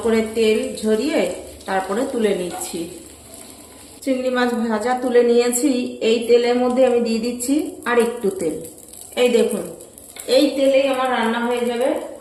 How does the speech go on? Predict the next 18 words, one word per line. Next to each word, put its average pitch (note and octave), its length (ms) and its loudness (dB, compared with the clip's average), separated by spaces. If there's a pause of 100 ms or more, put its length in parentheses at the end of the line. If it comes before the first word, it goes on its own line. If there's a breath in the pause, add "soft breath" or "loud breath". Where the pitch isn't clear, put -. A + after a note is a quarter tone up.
আর G#3 80 0 (100)
এখানে A3+ 220 -4 (100)
কোনো A3+ 180 -4
কিন্তু A3+ 200 -2 (100)
মশলারও G#3+ 500 -2 (500)
দরকার F#3 320 0 (100)
নেই। F3 140 -6 (640)
এই C4+ 140 4
তেলের B3+ 300 2
মধ্যে C4 260 2
দিয়ে C4 180 0
দিচ্ছি C#4 300 -2 (340)
এক A3 80 -4 (120)
চামচ B3+ 320 0 (380)
গোটা A3+ 320 0
জিরে, A3+ 200 0 (120)
চা B3 100 0 (100)
চামচের A3+ 360 0